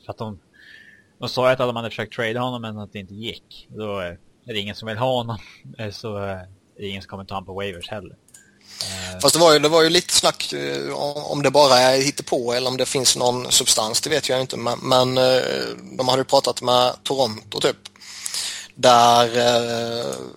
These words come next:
Speaker 2: det sägs då att Toronto hade erbjudit dem typ Clarkson mot Richards. Eh, men att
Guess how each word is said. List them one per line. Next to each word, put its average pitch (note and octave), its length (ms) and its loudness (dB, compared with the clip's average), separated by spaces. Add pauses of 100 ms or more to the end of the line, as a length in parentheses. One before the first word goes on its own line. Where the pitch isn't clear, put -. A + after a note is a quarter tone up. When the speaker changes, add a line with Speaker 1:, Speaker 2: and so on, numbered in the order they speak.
(160)
Speaker 2:
det B2 80 -4
sägs B2 360 4
då C3 140 2
att - 180 -2
Toronto A2+ 440 -4
hade A2+ 180 -4
erbjudit A2 460 -4
dem A2 240 -4
typ G#2 180 -10
Clarkson G#2 560 2
mot G#2+ 280 -8
Richards. - 720 -2 (340)
Eh, G#2+ 420 -2
men A2+ 420 -2
att - 460 -2